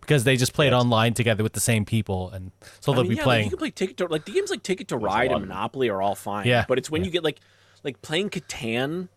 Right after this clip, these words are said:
Speaker 3: on the computer is
Speaker 1: Yeah.
Speaker 3: fine.
Speaker 1: They, they play Catan on the computer
Speaker 3: But when
Speaker 1: now.
Speaker 3: you get into, like, really new, like, you, do you wanna
Speaker 1: It's
Speaker 3: play
Speaker 1: weird.
Speaker 3: Twilight Imperium on the computer, or should you just play Stellaris?
Speaker 1: Yeah, dude,
Speaker 3: At
Speaker 1: just
Speaker 3: that point,
Speaker 1: play
Speaker 3: right?
Speaker 2: That's,
Speaker 3: Like,
Speaker 1: Stellaris.
Speaker 2: that's fair.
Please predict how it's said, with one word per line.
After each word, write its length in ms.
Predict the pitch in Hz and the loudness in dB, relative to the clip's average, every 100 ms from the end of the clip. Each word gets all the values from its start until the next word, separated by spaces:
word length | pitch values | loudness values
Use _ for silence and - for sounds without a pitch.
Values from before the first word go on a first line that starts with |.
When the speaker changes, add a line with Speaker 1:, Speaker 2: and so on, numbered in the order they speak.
| _ | _
Speaker 3:
on 100 | 131 | 0
the 60 | 131 | 0
computer 420 | 135 - 151 117 | -4 -4 0 0
is 180 | 92 - - | -2 -8 -6
Speaker 1:
Yeah. 180 | 95 87 | -4 -4
Speaker 3:
fine. 320 | - 175 180 | 0 2 4
Speaker 1:
They, 140 | 92 92 160 | 2 0 2
they 40 | |
play 160 | 160 139 | 4 2
Catan 340 | 98 123 107 | 2 0 0
on 120 | 101 | -2
the 80 | 95 | -6
computer 300 | 95 101 98 | -8 -6 -2
Speaker 3:
But 100 | 165 170 | 0 2
when 120 | 180 | 2
Speaker 1:
now. 60 | |
Speaker 3:
you 60 | 185 | 2
get 140 | 160 208 | 0 0
into, 140 | 196 | 0
like, 120 | 147 110 | -4 -4
really 340 | 120 147 143 131 | -2 0 2 2
new, 120 | 139 | 2
like, 160 | 139 127 | 0 -2
you, 180 | 147 147 | -6 -10
do 100 | 120 | -4
you 60 | 175 | -2
wanna 140 | 214 | 0
Speaker 1:
It's 80 | - | 0
Speaker 3:
play 80 | 104 | -2
Speaker 1:
weird. 100 | 95 | 2
Speaker 3:
Twilight 300 | 107 123 135 | 2 4 2
Imperium 500 | 113 - 110 131 127 | 0 0 0 2 2
on 80 | 127 | 0
the 60 | |
computer, 440 | 139 131 147 160 - | -2 -4 -4 -4 -4
or 80 | 123 | -4
should 240 | - 135 | -4 -8
you 80 | 139 | -6
just 200 | 127 - | -6 -6
play 220 | - 127 | -2 0
Stellaris? 680 | 113 - 107 98 71 - - _ _ _ _ _ _ _ _ - | 0 -2 0 0 -4 -14 -18 _ _ _ _ _ _ _ _ -8
Speaker 1:
Yeah, 280 | 107 87 80 | -6 -4 -6
dude, 200 | 90 76 | -12 -8
Speaker 3:
At 60 | |
Speaker 1:
just 120 | 117 107 | -2 0
Speaker 3:
that 140 | 101 | 0
point, 260 | 113 92 - | -2 -8 -2
Speaker 1:
play 120 | 127 | 0
Speaker 3:
right? 60 | - | 2
Speaker 2:
That's, 120 | 98 | 0
Speaker 3:
Like, 120 | 95 | 0
Speaker 1:
Stellaris. 60 | 95 | 2
Speaker 2:
that's 240 | 123 - | 2 0
fair. 300 | - 104 95 | 0 2 2